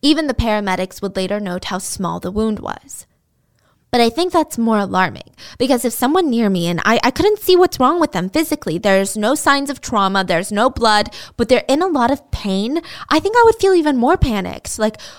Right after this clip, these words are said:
"Okay, are they having a seizure or a heart attack or is something going on inside that I don't know?" I would immediately call emergency services. But at this point, it's eleven forty.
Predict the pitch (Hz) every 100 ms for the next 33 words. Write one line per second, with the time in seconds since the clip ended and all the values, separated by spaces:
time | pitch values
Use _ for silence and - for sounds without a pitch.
0 | - 269 302 247 240 233 294 349 330 302
1 | 277 285 311 330 262 208 214 277 320 320
2 | 302 240 - 285 330 311 294 254 247 226
3 | 233 262 247 202 185 185 220 214 190 190
4 | 247 349 - _ _ _ _ - 427 415
5 | 269 285 269 262 302 262 262 247 262 277
6 | 339 370 320 - - - - _ _ _
7 | _ _ _ - 269 262 349 - 277 240
8 | - 233 254 226 185 208 202 220 190 -